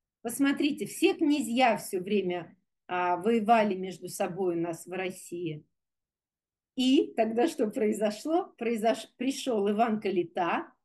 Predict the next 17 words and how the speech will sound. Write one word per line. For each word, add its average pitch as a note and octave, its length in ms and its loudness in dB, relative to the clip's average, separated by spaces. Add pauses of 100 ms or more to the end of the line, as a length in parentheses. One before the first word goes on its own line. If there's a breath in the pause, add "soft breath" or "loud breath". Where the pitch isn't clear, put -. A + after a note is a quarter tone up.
(120)
я F#3 140 -6
не G3+ 120 -4
помню, F#3 300 -4
какой F#3 340 -6
он F#3 100 -4
был E3+ 180 -4
по F3+ 140 -4
счёту. F#3 640 -6 (1000)
У G#3+ 60 -4
него C4 260 4
было G#3+ 260 4
много B3 480 6
сыновей, F#3 960 -4 (120)
он D#4 260 2
их - 60 0
всех C4 300 -6
объединил. F3 880 -6